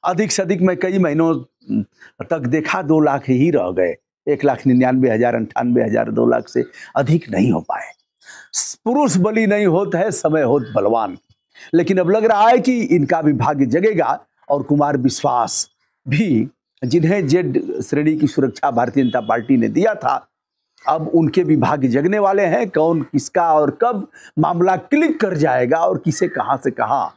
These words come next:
परमात्मा पहुंचा दे, यह तो समय ही बताता है, क्योंकि समय बड़ा बलवान होता है। अब यह गजलों का दीवाना, कोई दीवाना कहता है, कोई पागल समझता है,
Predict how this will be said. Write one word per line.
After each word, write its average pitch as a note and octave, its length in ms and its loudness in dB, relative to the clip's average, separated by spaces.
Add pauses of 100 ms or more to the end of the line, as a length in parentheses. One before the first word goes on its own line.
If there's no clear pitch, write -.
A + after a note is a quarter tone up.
(340)
परमात्मा C3 460 -2
पहुंचा G#2 460 -4
दे, C3+ 160 0
यह D3 120 0
तो F3 160 -2
समय C3 340 0
ही F3 120 2
बताता G2+ 460 -2
है, A2+ 180 -2 (380)
क्योंकि C3 220 -4
समय C3+ 260 0
बड़ा B2+ 220 0
बलवान C#3 460 0
होता F3+ 240 0
है। G3 280 -2 (380)
अब D3+ 160 0
यह C#3+ 420 0 (880)
गजलों F3+ 460 0
का D3 140 -4
दीवाना, C3+ 600 0 (280)
कोई D3+ 160 0
दीवाना C3 460 2
कहता G#2 380 -2
है, G#2 160 0
कोई A2+ 240 -2
पागल G#2 420 -4
समझता - 560 -14
है, - 120 -14